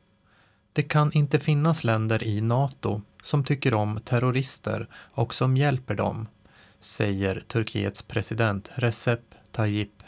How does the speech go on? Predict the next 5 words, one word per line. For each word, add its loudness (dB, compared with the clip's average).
Erdogan. -2
Bråket 2
handlar 2
om -2
folkgruppen -4